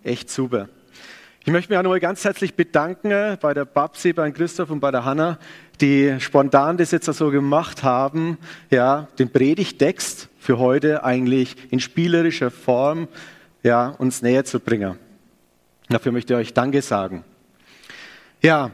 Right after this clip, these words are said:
dieser Text aus Johannes vier, den,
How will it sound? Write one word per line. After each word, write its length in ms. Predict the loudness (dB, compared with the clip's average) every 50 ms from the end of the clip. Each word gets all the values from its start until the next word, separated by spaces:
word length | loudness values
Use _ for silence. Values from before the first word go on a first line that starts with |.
| -12 -8 -2
dieser 280 | 0 0 2 2 2 2
Text 520 | 2 0 0 -2 -6 -10 -12 -14 -16 -18 _ _ _ _ _ _ _ _ _ _ _ _ _ _ _ _ _ _ _ _ _ _ _ _ _ _ _ _ _ -4
aus 580 | -2 0 0 0 -2 -4 -6 -8 -10 -12 -14 -12 _ -2
Johannes 440 | 0 0 2 2 0 0 -2 -4 -6
vier, 340 | -10 -4 0 2 2 2 2
den, 380 | 0 -2 -2 -2 -4 -6 -10